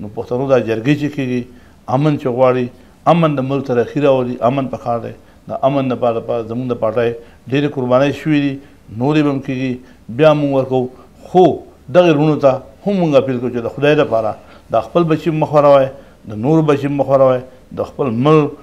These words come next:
د خپل دین دفاع وکړئ. نن په دنیا کې د مسلمانانو دین بدنام شو. نن خلک د مسلمان نفرت کوي. ولې؟ نن په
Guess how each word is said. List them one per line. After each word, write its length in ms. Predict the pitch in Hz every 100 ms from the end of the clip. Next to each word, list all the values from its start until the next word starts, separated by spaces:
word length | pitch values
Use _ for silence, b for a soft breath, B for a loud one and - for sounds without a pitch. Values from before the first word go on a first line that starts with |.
| B -
د 40 | 107
خپل 280 | - 175 123
دین 200 | 175 160
دفاع 260 | 123 117 113
وکړئ. 260 | 101 101 92 b b b
نن 180 | 131 160
په 120 | - -
دنیا 260 | 127 139 147
کې 120 | 147 127
د 80 | 123
مسلمانانو 600 | 123 123 123 123 143 143 127
دین 160 | 170 165
بدنام 360 | 120 104 110 101 -
شو. 100 | 101 - b b
نن 120 | 127
خلک 240 | 127 139 135
د 60 | 123
مسلمان 460 | 120 127 131 139 135
نفرت 400 | 123 - 147 -
کوي. 140 | 123
ولې؟ 280 | 117 135 123 - B B B 139
نن 180 | 185 156
په 180 | 143 123